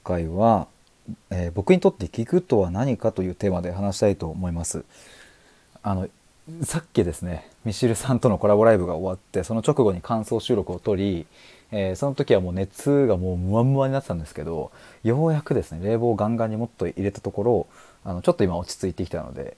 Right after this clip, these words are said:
落ち着いて話したいと思います。えーと、まあ、このタイトルなんですが、ミシルさんと、まあ、今回聞くとはということで話したことによって、そしてミシルさんから本当にいろんな角度で、えーと、質問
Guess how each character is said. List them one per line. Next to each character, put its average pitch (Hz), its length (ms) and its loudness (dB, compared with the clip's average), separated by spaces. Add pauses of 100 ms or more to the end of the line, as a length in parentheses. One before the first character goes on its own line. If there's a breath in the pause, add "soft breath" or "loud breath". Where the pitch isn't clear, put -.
落 - 120 -14
ち - 100 -12
着 90 120 -4
い 82 40 -8
て - 80 -10
話 82 260 -6
し - 120 -8
た 104 60 0
い - 40 -4
と - 180 -8 (200)
思 95 100 -4
い 92 60 -2
ま 90 120 -4
す。 - 160 -8 (1080 loud breath)
え 104 300 4
ー - 20 4
と、 95 640 0
ま 135 80 4
あ、 - 40 4
こ 165 120 6
の 170 160 6
タ 175 220 2
イ 160 80 2
ト 120 120 2
ル 98 80 2
な 87 100 -6
ん 85 100 -8
で 82 80 -10
す - 160 -12
が、 101 320 8 (1500 loud breath)
ミ 127 80 2
シ 165 120 4
ル 165 80 6
さ 170 140 2
ん 156 140 -2 (300)
と、 123 320 6
ま 110 80 -4
あ、 - 40 -10
今 131 180 0
回 87 160 -4
聞 - 120 -20
く 135 120 0
と 156 160 4
は 101 120 8 (120)
と 95 80 -4
い 92 120 -2
う 95 80 -2
こ 104 140 -6
と 98 140 -2
で 90 60 -4
話 120 260 -2
し - 20 -16
た 92 100 -6
こ 107 120 -8
と 127 140 4
に 95 100 0
よ 85 60 -6
っ - 20 -8 (220)
て、 107 160 4
そ 117 120 -2
し - 80 -10
て 143 300 8
ミ 92 100 0
シ 120 100 -2
ル 110 80 0
さ 123 140 -2
ん 117 120 -2
か - 180 -2
ら 117 100 4
本 131 240 -6
当 165 120 4
に 151 180 2 (260 loud breath)
い 127 80 2
ろ 127 120 6
ん 131 60 0
な 127 80 0
角 127 200 0
度 98 80 2
で、 87 220 -4 (240)
え 90 180 -4
ー - 20 -6
と、 87 200 -6
質 - 140 -6
問 95 280 -2